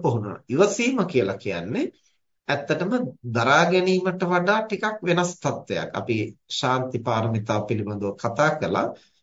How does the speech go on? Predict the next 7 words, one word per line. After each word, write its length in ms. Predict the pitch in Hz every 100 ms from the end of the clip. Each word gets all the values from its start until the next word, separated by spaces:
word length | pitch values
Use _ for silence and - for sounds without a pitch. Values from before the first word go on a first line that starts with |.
| -
ශාන්තිය 600 | - 117 143 175 208 175
කියලා 320 | 135 123 113 -
කියන්නේ 500 | 95 90 98 135 320 - _ _ _ _ -
ඒ 140 | 135 143 147
පැමිණෙන 560 | 113 131 156 170 165 175 165
බාහිර 540 | 117 120 147 160 151 156 147 - - _ _ -
පීඩාවන්ගෙන්, 880 | 180 196 170 135 113 95 85 80 -